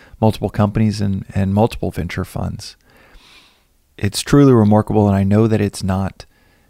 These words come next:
me or the businesses that are different than ten years ago, but it's my approach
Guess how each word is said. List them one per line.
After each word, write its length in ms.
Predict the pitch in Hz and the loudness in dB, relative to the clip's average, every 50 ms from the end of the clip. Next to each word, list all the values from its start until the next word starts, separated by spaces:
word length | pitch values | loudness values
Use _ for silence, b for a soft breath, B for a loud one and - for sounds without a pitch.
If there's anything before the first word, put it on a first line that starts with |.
| _ _ | _ _
me 280 | 107 110 117 120 127 131 | -2 0 2 2 2 2
or 200 | 127 110 101 92 | 0 0 -2 -4
the 80 | 87 | -6
businesses 800 | - - 113 113 107 117 110 104 - - 95 92 98 95 - - b b b b b - | -4 -2 -2 0 0 0 -2 -2 -2 -4 -4 -4 -4 -6 -10 -14 b b b b b -18
that 300 | - 101 - 95 98 - | -16 -10 -8 -6 -6 -6
are 80 | - | -6
different 540 | - 98 104 - - 95 90 87 - - - b b b b b b b b b b _ - | -4 -4 -4 -4 -4 -8 -8 -8 -10 -16 -20 b b b b b b b b b b _ -8
than 480 | - 98 95 95 92 95 92 95 98 - _ _ _ _ _ _ _ _ _ _ _ _ _ _ _ _ _ _ _ _ _ _ _ _ | -4 -2 -2 -2 -4 -6 -8 -10 -12 -16 _ _ _ _ _ _ _ _ _ _ _ _ _ _ _ _ _ _ _ _ _ _ _ _
ten 160 | - 101 95 | -4 -2 0
years 240 | 98 98 98 92 95 | 2 2 2 0 0
ago, 240 | 90 - 85 - - | -4 -6 -8 -6 -6
but 120 | - 92 | -4 -4
it's 320 | 95 95 - - - - - | -4 -6 -8 -10 -12 -8 -4
my 160 | 98 101 98 | -2 -2 -2
approach 680 | 95 - - - 107 107 104 - - - - - - | -2 -2 0 0 0 0 0 -4 -10 -14 -16 -18 -20